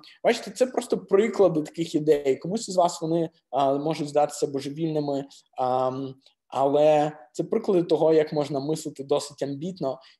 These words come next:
і при цьому кожну з них можна почати з чогось невеликого. А, все-таки, які є бар'єри, та, які є ці наші слабкі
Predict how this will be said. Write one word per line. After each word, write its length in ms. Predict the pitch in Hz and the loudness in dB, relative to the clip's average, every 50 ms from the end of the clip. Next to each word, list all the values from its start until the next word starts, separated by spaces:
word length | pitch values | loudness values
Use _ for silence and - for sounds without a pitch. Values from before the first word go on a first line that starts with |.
| _ _ | _ _
і 80 | - 160 | -12 -10
при 140 | - - | -10 -6
цьому 300 | 160 - 190 180 180 165 | -2 0 0 0 0 0
кожну 380 | 160 - - 190 180 180 175 147 | 2 4 4 4 6 4 0 -4
з 60 | 139 | -2
них 240 | 147 151 151 151 - | -2 -2 -4 -2 -4
можна 260 | 139 139 139 139 127 | -4 -4 -4 -4 -6
почати 440 | - - - - 139 135 139 - 123 | -10 -10 -4 -2 0 0 0 -2 -8
з 120 | 123 - | -14 -12
чогось 440 | - - 135 123 120 123 120 - - _ _ _ _ - | -6 -4 -4 -4 -4 -6 -8 -10 -14 _ _ _ _ -10
невеликого. 640 | 135 143 135 127 139 139 139 135 - - - - - _ _ _ _ _ _ _ _ _ _ _ _ _ _ _ _ _ - - _ _ _ - | -6 -4 -2 0 0 0 0 -2 -4 -8 -16 -20 -20 _ _ _ _ _ _ _ _ _ _ _ _ _ _ _ _ _ -20 -20 _ _ _ -4
А, 240 | 147 147 147 147 143 147 143 - - - - - _ _ | 0 2 2 2 0 -2 -6 -14 -18 -20 -20 -20 _ _
все-таки, 340 | - - 247 - - - 185 | -2 -2 -2 -2 -4 -2 0
які 320 | 165 156 165 160 - 226 | 2 2 2 0 -2 0
є 140 | 202 175 175 | 2 4 4
бар'єри, 580 | - - 147 147 139 147 143 135 117 - - - | 4 2 0 0 2 2 2 2 2 0 -2 -6
та, 120 | - - - | -6 -4 -4
які 280 | - 123 123 - - 190 | -6 -8 -10 -10 -10 -4
є 160 | 190 175 165 | 0 0 0
ці 140 | 160 - 160 | 0 0 -2
наші 300 | 147 143 147 - - 135 | -4 -4 -4 -4 -6 -10
слабкі 640 | - - 139 135 135 - - 190 185 175 151 - | -4 -4 -4 -4 -4 -6 -8 -4 -4 -4 -4 -4